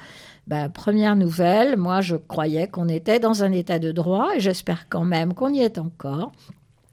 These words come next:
Donc voilà, je, je trouve absolument révoltante cette attitude du Rassemblement national de, euh, semer le, le doute contre, euh, le, la justice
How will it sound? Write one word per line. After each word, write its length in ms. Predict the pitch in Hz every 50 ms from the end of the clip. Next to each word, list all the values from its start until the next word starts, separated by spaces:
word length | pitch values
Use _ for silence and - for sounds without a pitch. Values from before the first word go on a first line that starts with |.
| - - -
Donc 360 | 220 262 294 320 311 - 262
voilà, 440 | 233 240 214 180 175 165 165 180 220
je, 380 | 214 190 175 170 160 160 160
je 140 | 160 170 180
trouve 340 | 175 - - 233 208 190 - -
absolument 580 | 220 240 240 - - 269 254 233 214 180 165 170
révoltante 880 | 160 170 214 294 330 254 226 185 170 - - 151 143 156 - - - - - - - - - - -
cette 300 | - - 233 220 214 -
attitude 720 | 226 220 226 - 254 240 220 - - - 262 247 214 208 196
du 100 | 247 311
Rassemblement 680 | 285 294 269 - - 254 247 226 220 220 208 214 202 202
national 1000 | 190 180 202 214 - - 190 160 165 160 147 147 160 170 226 262 262 226 185 180
de, 460 | 180 202 214 214 208 202 185 175 - -
euh, 320 | 165 170 165 160 160 165 165
semer 720 | - - - - 247 240 233 233 233 247 247 254 262 247
le, 340 | 220 190 180 170 160 156 - - - - - - - -
le 160 | - 233 214
doute 420 | 180 175 190 196 240 - - - - -
contre, 480 | - 262 254 277 269 - - - - 247
euh, 800 | 226 233 240 240 233 226 185 170 170 165 165 160 160 160 160 160
le, 540 | 160 156 151 151 151 147 147 143 143 143
la 160 | 147 160 175 185
justice 680 | 185 175 170 - - - - 254 370 403 - - -